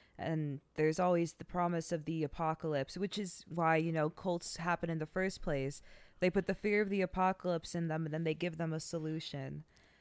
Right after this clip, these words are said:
So in this case, they were bringing about the apocalypse themselves and going to this cool new paradise where all just actually just this fucking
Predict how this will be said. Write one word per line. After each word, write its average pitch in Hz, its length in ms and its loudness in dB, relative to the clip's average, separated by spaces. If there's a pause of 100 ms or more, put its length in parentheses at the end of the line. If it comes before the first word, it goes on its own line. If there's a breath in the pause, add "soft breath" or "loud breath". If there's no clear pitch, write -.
(180)
So 185 220 2
in 180 140 4
this 190 180 0
case, 160 720 0 (160)
they 156 400 2
were 165 120 -2
bringing 180 300 0
about 170 320 2
the 165 100 -2
apocalypse 156 580 -4
themselves 151 760 -2
and 139 180 -4 (120)
going 151 280 0
to 160 100 -10
this 143 260 -6
cool 170 320 -6
new 156 220 -2
paradise 151 680 -2
where 151 140 -2
all 147 180 -2
just - 200 -10
actually 165 360 -2
just 139 220 -8
this 131 160 -8
fucking 139 480 -4